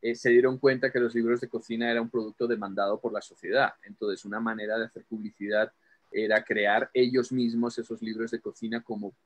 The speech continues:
como publicidad propia, ¿no? Ese es el objetivo número uno. La respuesta a por qué en otros libros de cocina que no tienen nada que ver con un establec-,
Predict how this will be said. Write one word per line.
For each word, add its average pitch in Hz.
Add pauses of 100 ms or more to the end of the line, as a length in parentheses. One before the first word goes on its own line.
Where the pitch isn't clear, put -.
(180)
como 113
publicidad 107
propia, 117
¿no? 110 (100)
Ese 131
es -
el 123
objetivo 107
número 104
uno. 95 (880)
La 123
respuesta 139
a 151
por 120
qué 143
en 151
otros 143
libros 143
de 147
cocina 131
que 127
no 120
tienen 127
nada 120
que 123
ver 113
con 123
un 117
establec-, 110